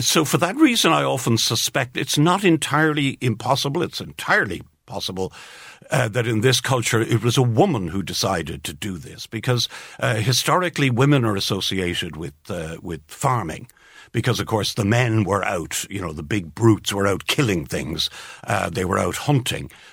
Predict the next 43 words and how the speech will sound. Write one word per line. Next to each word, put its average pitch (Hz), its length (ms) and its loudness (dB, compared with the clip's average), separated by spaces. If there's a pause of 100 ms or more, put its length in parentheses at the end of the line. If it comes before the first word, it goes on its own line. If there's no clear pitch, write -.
while 104 200 0
the 95 120 0
gatherers 113 800 2
and 87 140 -4
the 92 60 -4
farmers 98 640 0
were 85 160 -8
the 87 140 -10
women. 110 380 0 (440)
And 127 120 2
so 143 200 4
it 143 160 2
wouldn't 202 280 2
surprise 139 480 0
me 120 100 2
at 107 80 2
all 117 300 4
to 98 120 -2
discover 82 480 -4
that 78 180 -10
the 90 180 -8
architect - 760 -2 (100)
of 78 520 -6
Newgrange 87 680 -2
was 87 160 -10
a 98 60 -2
woman, 87 420 2 (400)
because 113 360 2 (100)
it, 127 140 2 (260)
it - 160 0
was 120 200 2
exactly 135 560 0
what 113 220 0
you 107 80 0
needed 95 520 0
if - 200 -8
you 95 100 -4
were 90 140 -4
beginning 92 640 0
the 82 120 -6
science 90 520 0
of 95 80 -8
farming. 80 500 -2